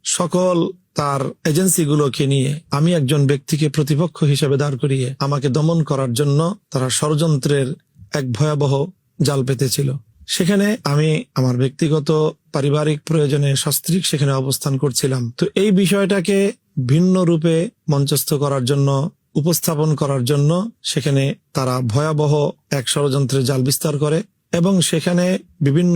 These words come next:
গোয়েন্দা সংস্থার লোকজন, আইন শৃঙ্খলা রক্ষাকারী বাহিনী দুই স্তরের নিরাপত্তা বলয় তৈরি করে তারপরে সেখানে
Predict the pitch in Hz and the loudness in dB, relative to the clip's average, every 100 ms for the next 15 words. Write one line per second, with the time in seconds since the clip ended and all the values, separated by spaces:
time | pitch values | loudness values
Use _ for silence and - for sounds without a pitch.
0 | 160 143 160 156 151 151 147 139 - 151 | 2 2 2 2 0 0 0 -2 -2 -2
1 | 147 160 143 131 147 156 214 - _ _ | 0 0 2 0 0 0 0 -4 _ _
2 | _ _ - 151 151 - 156 151 151 151 | _ _ -6 -2 0 2 0 2 0 0
3 | 147 151 151 143 139 139 147 151 120 170 | 0 -2 0 0 2 2 2 2 2 2
4 | 208 202 165 - 175 175 156 165 160 160 | 2 2 0 0 0 2 2 2 0 -2
5 | 147 170 147 147 143 156 147 139 127 151 | -2 -2 0 0 0 0 0 0 0 0
6 | 180 247 _ - 156 165 170 175 170 156 | 0 -2 _ -2 0 0 0 0 0 0
7 | 156 147 151 | -2 0 0